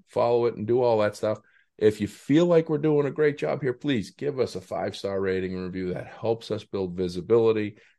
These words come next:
credibility, and, and listeners and viewers. Um, if we don't have that de-, deserving right of that five-star rating and review, send me a note, Josh, J O S H, at Be Awesome, B E A U S M dot com,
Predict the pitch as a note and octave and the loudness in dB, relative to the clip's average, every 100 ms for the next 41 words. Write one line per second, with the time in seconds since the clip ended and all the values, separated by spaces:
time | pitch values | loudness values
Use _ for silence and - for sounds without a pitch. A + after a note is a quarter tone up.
0 | _ F#2 F#2 F2 G2+ G2 G2 F#2+ F2+ E2 | _ 0 2 2 0 2 0 0 -4 -6
1 | - E2+ E2+ G2 F#2+ G2 F2+ E2+ E2 G#2 | -8 -10 -6 -4 -4 -6 -6 -6 -4 -2
2 | A#2 A#2 A2+ _ _ _ - F2 E2+ - | -2 -4 -8 _ _ _ -6 -4 -4 -6
3 | - E2+ A2+ B2+ C#3+ - A#2 C3 C3 B2+ | -6 2 6 6 4 -8 -8 -8 -4 -2
4 | C3 B2 A2+ - A#2 C3 C3 B2+ A#2+ A#2+ | -4 -8 -10 -6 -2 0 2 2 0 0
5 | C3 B2+ B2+ B2 - A#2+ B2 B2 A#2+ A#2+ | 0 0 -2 -4 -4 -4 -2 0 0 0
6 | A#2+ A#2 A#2 A#2 A#2+ B2+ - A#2 B2 A#2 | -2 -4 -6 -6 -6 -6 -8 -6 -4 -4
7 | A2+ G2+ - _ - G2+ A2+ A#2 - G#2 | -2 -4 -6 _ -6 -4 -4 -8 -6 -2
8 | A#2 G#2+ G#2+ - F#2+ - - _ _ _ | 0 0 -4 -6 -8 -10 -20 _ _ _
9 | _ - F#2 G2 - F2+ F#2 A2+ G#2+ F2+ | _ -6 -4 -4 -8 -12 -2 0 0 -2
10 | - C#2+ - - G2+ A#2+ - G#2+ A2 A2 | -8 -10 -12 -8 -6 -4 -4 -4 -4 -6
11 | - F2+ A2 G#2 G2+ G2+ G#2 - G2+ G#2 | -8 -4 -4 -4 -4 -4 -6 -4 -4 -4
12 | - - F#2 F#2 - - - G2+ - - | -8 -6 -4 -6 -8 -8 -4 -4 -4 -6
13 | F#2 E2 D#2+ | -6 -6 -10